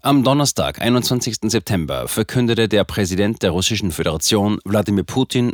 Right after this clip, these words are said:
ein Exportverbot von Diesel und Benzin aus Russland. Die Maßnahme gilt für alle Länder mit Ausnahme der Eurasischen Wirtschaftsunion. Außer Russland gehören diese noch Armenien, Belarus,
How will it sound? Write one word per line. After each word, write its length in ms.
ein 160
Exportverbot 880
von 280
Diesel 300
und 160
Benzin 440
aus 240
Russland. 540
Die 60
Maßnahme 480
gilt 200
für 180
alle 180
Länder 420
mit 260
Ausnahme 440
der 140
Eurasischen 600
Wirtschaftsunion. 1000
Außer 300
Russland 560
gehören 360
diese 240
noch 200
Armenien, 680
Belarus, 680